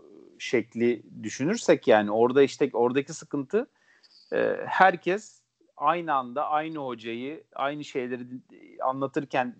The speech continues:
dinlemesi gibi bir sıkıntı var yani. Onun yerine bir alternatif yöntemde, e, "Neyden ilgileniyorsunuz yavrum? Hadi biraz daha ona, e, yoğunlaşalım." gibi bir şey yapılabilirse,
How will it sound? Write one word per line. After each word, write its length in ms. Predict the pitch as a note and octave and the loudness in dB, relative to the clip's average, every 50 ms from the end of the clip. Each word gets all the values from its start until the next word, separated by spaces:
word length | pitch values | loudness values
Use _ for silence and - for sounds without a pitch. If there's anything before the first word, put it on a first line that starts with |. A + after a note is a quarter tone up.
| A#2+ A2+ | -18 -16
dinlemesi 800 | A2+ A2+ A#2+ A#2 A#2 A#2 A#2+ A#2+ A2+ - - C3+ C3+ C3+ - B2+ | -12 -10 -8 -6 -6 -6 -6 -8 -10 -8 -4 -2 -2 -2 -4 -4
gibi 260 | A#2+ A2+ A2+ C3 D#3 | -8 -8 -8 -8 -12
bir 40 | F3+ | -12
sıkıntı 500 | - - D3 - D3+ D3 C#3 - F3+ E3+ | -12 -10 -4 0 2 2 2 2 4 6
var 180 | C#3 G#2+ F#2+ | 8 8 8
yani. 420 | F#2+ F#2+ F#2+ F#2+ F#2+ F#2 F#2+ F#2 - _ _ - - - - | 6 4 2 0 -2 -8 -14 -16 -18 _ _ -20 -20 -12 -6
Onun 280 | - A#2+ B2 D3 D#3+ D#3+ | -4 -2 0 0 2 2
yerine 400 | D#3 D3 C#3 C3+ C3+ C3 B2 A#2+ | 2 2 2 2 0 -2 0 2
bir 160 | B2+ A#2+ A#2 | 4 6 6
alternatif 600 | A#2 A2+ - C#3 C3 C3 B2 - - C#3 - - | 6 4 0 -6 -6 -6 -10 -12 -16 -16 -10 -8
yöntemde, 680 | C3 A#2+ A#2+ A#2+ B2 C3+ B2+ A#2+ B2 A#2+ B2 B2 A#2+ A2+ - _ _ _ _ _ _ _ _ _ _ - A2 | -6 -6 -6 -6 -4 -4 -4 -4 -2 -2 0 0 0 0 -4 _ _ _ _ _ _ _ _ _ _ -14 -8
e, 400 | G#2+ G#2 G#2 G2+ G2+ G2 F#2+ F#2 - - - - - - A#2+ | -6 -6 -4 -6 -6 -8 -12 -14 -16 -16 -18 -18 -16 -10 -6
"Neyden 320 | A#2 A#2+ A#2+ B2 D3 D3 | -2 0 2 4 4 4
ilgileniyorsunuz 920 | D3 C#3 B2+ C3 B2 B2 A#2+ A#2 A#2 A2+ G#2 - - A2+ G#2+ G#2+ G2+ G2 G#2+ | 2 0 0 0 0 0 0 0 -2 -4 -4 -6 -6 -6 -6 -6 -2 2 4
yavrum? 420 | G#2 G#2 G#2 G2+ G#2 G#2 G#2 - _ - | 6 6 4 4 0 -6 -6 -8 _ -10
Hadi 340 | - G#2+ A2+ A#2+ B2+ A#2 | -6 -6 -4 -4 -2 2
biraz 320 | A2+ A#2+ A#2 A#2+ A#2 A#2 A#2+ | 6 6 6 6 6 4 4
daha 240 | B2 A#2+ A#2+ A#2+ - | 4 4 4 2 -2
ona, 380 | G#2+ A2+ A#2 C3 C3+ C3 - - _ - A2+ | -4 -8 -8 -8 -8 -10 -10 -14 _ -14 -10
e, 340 | G#2+ G2 G2 G2 F#2+ F#2 - - | -10 -8 -8 -8 -10 -12 -12 -12
yoğunlaşalım." 760 | G2+ G2+ G2+ G2+ G#2 G#2+ G#2 G#2 G2+ - - A#2 A#2 A#2+ A#2 | -8 -6 -6 -6 -6 -8 -12 -14 -10 -6 -4 -4 -4 -4 -8
gibi 240 | G#2+ A2 G#2+ A2 A2 | -8 -10 -12 -12 -12
bir 40 | A2 | -14
şey 180 | - - B2 A#2 | -10 -4 0 0
yapılabilirse, 800 | A2+ G#2+ - B2+ B2 B2 C#3 F3+ B3+ C4 - - G3 G3 C4+ | 0 0 0 -2 -2 -2 -2 -4 -8 -10 -8 -4 -2 -2 -2